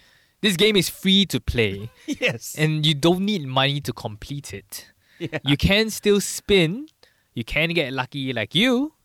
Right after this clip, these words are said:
Speaker 1: getting your
Speaker 2: Mm-hmm.
Speaker 1: cutting, correct?
Speaker 2: Yep,
Speaker 1: Cutting.
Speaker 2: yep.
Speaker 1: Uh, and then, yes, you can spend money. It is fine to support your game developers for new content.
Speaker 2: Mm-hmm.
Speaker 1: Uh, but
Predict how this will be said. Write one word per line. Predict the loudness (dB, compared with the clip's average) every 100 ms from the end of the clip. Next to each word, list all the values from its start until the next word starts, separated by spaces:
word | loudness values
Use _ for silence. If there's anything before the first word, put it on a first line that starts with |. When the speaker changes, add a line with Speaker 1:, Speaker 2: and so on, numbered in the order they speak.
| -2
Speaker 1:
getting | -2 -2 -2
your | -2 0 -2
Speaker 2:
Mm-hmm. |
Speaker 1:
cutting, | 0 0 0 -2 -4
correct? | -4 -4 -6 _
Speaker 2:
Yep, | -4 -2
Speaker 1:
Cutting. | -2 -8 -10
Speaker 2:
yep. | -14 -16 _ _ _
Speaker 1:
Uh, | -8 -4 -2 -4 -4
and | -4 2
then, | 4 2 2
yes, | 2 2
you | 0
can | 2 0
spend | 0 0 2
money. | 2 2 4
It | 4
is | 4 0
fine | -4 -4 -6
to | -8 -8
support | -6 -6 0 4 2 0
your | 2 4 4 4 2 2 -2 -8 _ _ _ _ -20 0
game | 2 4
developers | 2 2 2 2 0 0 -2
for | 2 2 2 -2
new | -6 -4 -4
content. | -4 -8 -4 -4 -6 -12 -20 _
Speaker 2:
Mm-hmm. | -10 -8 -8 -10 _ _
Speaker 1:
Uh, | -10 -8 -6 -4 -4
but | -4 -4